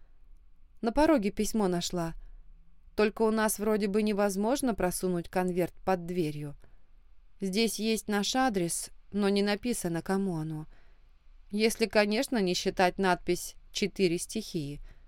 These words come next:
Ни у кого в детстве такого прозвища не было?»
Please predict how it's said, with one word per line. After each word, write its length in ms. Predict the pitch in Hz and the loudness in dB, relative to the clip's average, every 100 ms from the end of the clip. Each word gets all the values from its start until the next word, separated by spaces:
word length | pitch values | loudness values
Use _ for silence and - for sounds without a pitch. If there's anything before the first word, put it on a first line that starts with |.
| - - - - - - - - | -20 -20 -20 -20 -20 -20 -10 0
Ни 140 | 220 | 2
у 100 | 214 | 4
кого 360 | 247 254 370 339 | 4 6 6 6
в 80 | 208 | 4
детстве 640 | 214 - - 202 196 - - - | 2 2 0 4 4 2 -12 0
такого 360 | 233 220 214 226 | 2 4 2 2
прозвища 600 | - 208 165 175 - 202 | 2 2 2 -2 0 2
не 180 | 233 339 | 4 4
было?» 320 | 262 175 | 4 2